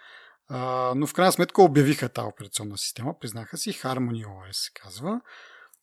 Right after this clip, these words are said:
А, направиха оговорката, че се е замислили по принцип за Internet of Things, нали, някакви там, какво беше, телевизор или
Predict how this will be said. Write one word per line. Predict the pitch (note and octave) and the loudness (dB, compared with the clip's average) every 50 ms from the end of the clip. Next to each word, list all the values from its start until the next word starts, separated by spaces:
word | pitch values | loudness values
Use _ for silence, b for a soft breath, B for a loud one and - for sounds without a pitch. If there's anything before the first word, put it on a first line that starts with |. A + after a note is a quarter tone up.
| _ _ - | _ _ -10
А, | B2+ B2+ B2 B2+ C3 | -8 -6 -4 -4 -2
направиха | B2 B2 B2+ - B2+ C3 C#3+ - - | -2 -4 -2 -2 -2 -2 -2 -2 -4
оговорката, | F3+ F3+ - F3+ F3+ F3+ F3+ - - F#3 | -4 -4 0 0 0 0 0 -2 -6 -6
че | - - - F#3 F3 F3+ F#3 F#3 F#3+ - | -4 -4 -4 -4 -6 -8 -10 -12 -12 -10
се | - - F#3 F3 | -6 -2 -2 -2
е | |
замислили | D#3+ D#3+ E3 E3+ D#3 - F3 D#3 | 0 0 -2 -2 -2 -2 -4 -6
по | - C#3+ | -6 -8
принцип | B2+ - E3 E3+ - - E3+ | -6 -4 -4 -4 -4 -8 -8
за | E3+ D#3+ E3+ E3+ E3+ E3+ E3+ E3 E3 E3 D#3+ D#3+ | -10 -6 -4 -2 0 0 0 0 -2 -4 -6 -8
Internet | E3 E3+ F#3 F#3 E3+ D3+ - D#3 D#3 D#3 D3+ | -8 -8 -6 -6 -6 -4 0 0 0 0 0
of | - C#3 - - _ - | -2 -6 -8 -8 _ -2
Things, | D3+ C#3 C3 A#2+ - - | -2 -2 0 -2 -4 -6
нали, | A2+ G#2+ A#2 D3 D#3+ D#3+ D3+ D3+ | -8 -6 -6 -6 -6 -6 -6 -6
някакви | D3 C3+ B2+ - - - | -8 -8 -10 -10 -14 -14
там, | - C3+ A#2 A2+ A2+ A2 A2 G#2+ A2 G#2+ G#2 | -10 -8 -8 -8 -8 -10 -12 -14 -16 -18 -18
какво | - - - - | -20 -18 -16 -14
беше, | A2 G#2+ G2+ - - _ | -10 -8 -8 -8 -10 _
телевизор | - A2+ G#2 G#2+ A#2+ D3+ - C#3+ A2 | -14 -14 -12 -12 -12 -12 -12 -12 -12
или | G2 F#2+ F#2+ G2 G2 G2 G2 | -12 -16 -18 -20 -20 -20 -20